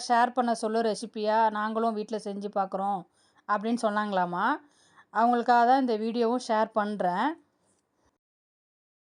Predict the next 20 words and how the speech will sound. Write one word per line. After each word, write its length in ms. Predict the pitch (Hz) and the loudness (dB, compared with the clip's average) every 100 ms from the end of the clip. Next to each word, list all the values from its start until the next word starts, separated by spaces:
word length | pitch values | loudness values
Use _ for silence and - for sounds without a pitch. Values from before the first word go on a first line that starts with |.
| - - - - - - | -20 -20 -20 -20 2 6
சப்பாத்திக்கு 640 | 240 - 285 285 294 285 285 | 6 6 4 4 -4 2 4
மட்டும் 400 | 254 254 277 254 | 4 4 2 4
இல்ல, 460 | 208 196 233 277 285 | 4 4 6 4 0
சாப்பாடுக்கும் 720 | 226 254 254 269 262 269 285 277 | 2 4 4 2 2 0 -2 -2
சூப்பரா 340 | 240 247 247 | -2 2 4
இருக்கும். 560 | 220 208 196 247 339 - _ _ _ - | 2 -2 -4 -2 -4 -10 _ _ _ -2
சாதத்துலேயும் 560 | 240 247 262 254 254 254 | 2 2 0 0 0 0
போட்டு 240 | 247 226 | 0 0
பிசைஞ்சு 460 | 226 233 233 233 233 | 2 2 2 -4 0
சாப்பிட்லாம். 720 | 226 208 - 196 196 220 254 - _ - | 0 0 -2 -6 -2 -2 -2 -6 _ -4
ரசம் 360 | 208 214 269 269 | -2 0 0 2
சாதத்துக்கு 640 | 254 240 226 220 269 294 | 2 2 -4 -6 -2 -2
ஸ்-, 260 | 294 - - | -2 -10 -12
செம 400 | - 214 226 254 | -2 -2 0 0
மேட்சா 480 | 240 240 240 254 233 | 2 2 2 2 2
இருக்கும். 540 | 190 190 220 302 - _ _ _ - - - - | 0 -6 -4 -6 -8 _ _ _ -20 -20 -18 2
இது 180 | 214 240 | 6 6
வரைக்கும் 280 | 262 277 302 | 6 4 6
நம்மளோட 240 | 294 277 285 | 6 6 4
சேனலை 460 | 254 262 269 269 | 4 6 6 4